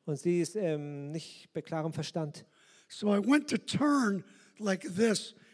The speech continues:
Speaker 2: to go back to the van.
Speaker 1: Also ich habe mich dann so umgedreht, um zurückzugehen zum Bus.
Speaker 2: And as I turned, I saw her reach down and grab him right here on the arm.
Speaker 1: Und ich habe, als ich mich umgedreht habe, ich gesehen, wie sie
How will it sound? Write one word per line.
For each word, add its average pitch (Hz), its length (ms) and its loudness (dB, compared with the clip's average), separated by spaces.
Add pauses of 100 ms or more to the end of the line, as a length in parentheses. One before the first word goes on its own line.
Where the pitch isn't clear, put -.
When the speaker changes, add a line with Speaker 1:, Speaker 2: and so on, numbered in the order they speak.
Speaker 2:
to 190 100 -10
go 196 160 -2
back 196 300 0
to 214 100 -12
the 156 180 -8
van. 180 420 0
Speaker 1:
Also 151 120 -4
ich 151 60 2
habe 185 100 2
mich 185 80 2
dann 180 260 4
so 180 240 8
umgedreht, 208 580 2
um 180 140 0
zurückzugehen 185 720 0
zum 226 260 -4
Bus. 220 320 -2 (380)
Speaker 2:
And 185 140 -4
as 180 140 -2
I 180 120 0
turned, 240 480 -4 (380)
I 196 100 -2
saw 262 440 -2
her 214 260 2 (300)
reach 220 400 -4
down 220 400 0 (320)
and 185 180 -4
grab 220 440 2
him 180 280 -2 (400)
right 202 240 -4
here 220 340 -4 (320)
on 190 120 -4
the 180 100 -2
arm. 165 300 -6 (160)
Speaker 1:
Und 170 100 6
ich 165 140 4
habe, 202 140 4
als 208 100 4
ich 170 60 2
mich 170 140 2
umgedreht 254 340 2
habe, 202 120 4
ich 180 100 2
gesehen, 202 380 4
wie 196 100 4
sie 170 180 -2